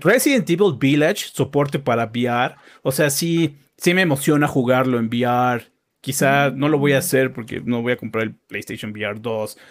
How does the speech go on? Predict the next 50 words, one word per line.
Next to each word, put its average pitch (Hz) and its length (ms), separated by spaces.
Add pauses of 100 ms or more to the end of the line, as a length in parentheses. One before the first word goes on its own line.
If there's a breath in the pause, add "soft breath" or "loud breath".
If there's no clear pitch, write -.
(520 loud breath)
pero, 190 600 (160)
o 143 360
que 151 100
lo 139 120
lancen 147 340
para 120 200
Steam, 156 380
¿no? 120 160
O 143 60
sea, 123 220
para 90 160
la 71 100
versión 127 280
en 120 80
P 120 120
C 123 220
con 110 240
otros 139 320
dispositivos 120 640
que 117 100
no 123 140
sean 107 180
exclusivamente 127 600
PlayStation 139 400
V 151 100
R. 160 120 (520 loud breath)
Pero 185 640
yo 165 460
sigo 156 440
esperando 143 880
ese 143 380
anuncio, 135 480
el 123 160
D 127 220
L 127 160
C 135 320
de 127 100
Resident 123 540
Evil 131 280
Village, 139 320
que 123 120
ya 135 160
tiene 143 240
un 123 140
año 143 180
y 127 40
no 131 120
lo 147 60
han 147 80
anunciado. 165 680